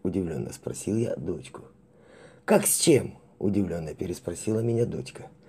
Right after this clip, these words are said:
«У тебя же сегодня день рождения. Не поверю, что ты забыл про него. Ведь ты же мне сам недавно говорил, что у тебя память полностью восстановилась.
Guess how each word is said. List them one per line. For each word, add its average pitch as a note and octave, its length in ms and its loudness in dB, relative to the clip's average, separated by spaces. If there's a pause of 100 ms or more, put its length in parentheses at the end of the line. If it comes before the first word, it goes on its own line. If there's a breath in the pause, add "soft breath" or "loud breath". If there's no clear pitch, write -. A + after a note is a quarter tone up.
(280 loud breath)
«У D#3 80 4
тебя F#3 220 10
же D#3+ 100 8
сегодня D#3+ 540 8
день D#3 240 8
рождения. B2+ 720 4 (340 loud breath)
Не G3+ 160 10
поверю, F3+ 400 10
что - 180 2
ты A#2+ 140 4
забыл G#2 320 6
про G#2+ 180 2
него. A2+ 300 2 (500 loud breath)
Ведь C3 420 4
ты D#3 120 6
же C#3 120 6
мне D#3 320 6
сам E3+ 280 8
недавно G2 400 6
говорил, G#2+ 580 6
что - 240 6
у E3 80 10
тебя C#3+ 360 6
память C3+ 420 2
полностью C#3+ 480 4
восстановилась. C3 840 2